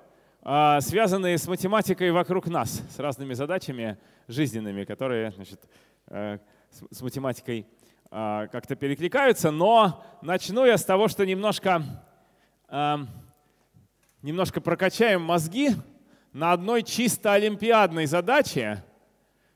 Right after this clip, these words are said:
которая мне очень понравилась. Если как-то мы долго её будем решать, мы её уже решим в процессе сейчас.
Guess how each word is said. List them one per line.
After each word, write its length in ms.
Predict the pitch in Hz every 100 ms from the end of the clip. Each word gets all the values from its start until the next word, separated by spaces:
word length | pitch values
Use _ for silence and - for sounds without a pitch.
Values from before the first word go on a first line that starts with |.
| _
которая 520 | 139 139 202 196 180
мне 220 | 180 190
очень 240 | 190 180 185
понравилась. 840 | 202 214 294 254 170 127 - - - _ _ _ _ -
Если 320 | 165 190 196
как-то 320 | 196 185 -
мы 100 | 196
долго 300 | 196 220 185
её 180 | 190 190
будем 220 | 190 202
решать, 340 | 202 190 277 202
мы 140 | 190
её 180 | 185 180
уже 180 | 165 185
решим 360 | 180 - 190
в 100 | 147
процессе 500 | - 180 - 160 -
сейчас. 380 | 135 123 113 -